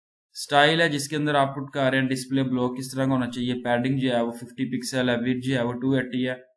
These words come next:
और border जो है वो two pixel solid green है। Style और heading जो है वो closing टैग से रिप्रेजेंट किया गया। body है जिसके अंदर आप pop will be appear after a clicking on this paragraph, यहाँ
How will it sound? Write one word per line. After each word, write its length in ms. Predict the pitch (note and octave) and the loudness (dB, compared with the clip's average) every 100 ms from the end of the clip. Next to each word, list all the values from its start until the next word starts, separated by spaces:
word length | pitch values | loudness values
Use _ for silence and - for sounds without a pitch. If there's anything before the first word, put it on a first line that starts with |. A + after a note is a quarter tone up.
| _ | _
और 160 | B2 C3 | -2 0
border 320 | B2+ B2 C3 C3 | 0 2 2 2
जो 180 | C3+ | 4
है 80 | B2 | 4
वो 80 | A#2+ B2 | 4 0
two 100 | C3 G2 | -4 -4
pixel 300 | A#2 - C3+ | -6 -4 -4
solid 280 | C#3 A#2 A2+ | -2 -2 -2
green 280 | A2 G#2+ G#2 | -2 -2 -2
है। 80 | G2+ G2+ _ - | -6 -10 _ -16
Style 340 | - C3 B2+ | -2 2 4
और 160 | C#3 C#3+ | 4 2
heading 260 | B2+ A#2+ B2+ | 0 2 2
जो 100 | B2+ | 2
है 80 | |
वो 60 | A#2+ B2 | 2 0
closing 360 | C3 A#2+ A#2+ | -2 -2 -2
टैग 160 | A#2+ A2+ | -2 -4
से 140 | - | -4
रिप्रेजेंट 500 | C3+ B2 A#2 A#2 A2 | -4 -4 -4 -2 -4
किया 180 | A2+ G2+ | -4 -6
गया। 200 | G2+ G2 - _ _ _ _ _ _ | -6 -10 -14 _ _ _ _ _ _
body 360 | G#2 C3+ C3+ D#3+ | -2 0 2 2
है 100 | E3+ | 2
जिसके 280 | C#3+ C#3 D3 | 0 -4 -2
अंदर 200 | D3+ D3 | 0 4
आप 240 | C#3 C#3 C#3 | 4 4 0
pop 260 | C3 B2 | -2 0
will 160 | C3+ C3 | 2 4
be 100 | C3+ C3 | 4 2
appear 280 | B2+ B2 B2 | 0 0 2
after 340 | A#2 A#2+ C#3 C3+ C3+ _ _ | 2 0 -6 -6 -8 _ _
a 100 | A2 A#2+ A#2 A2+ - | -4 0 0 -2 -6
clicking 500 | C3 B2+ B2 C#3+ C#3+ | -2 -2 0 -2 2
on 160 | C3 C3 | 4 4
this 120 | C3 B2+ | 2 -2
paragraph, 500 | A#2+ A#2+ B2+ C3 C3+ C3+ - _ _ | 0 0 2 0 -2 -6 -20 _ _
यहाँ 240 | A#2+ B2 | -2 0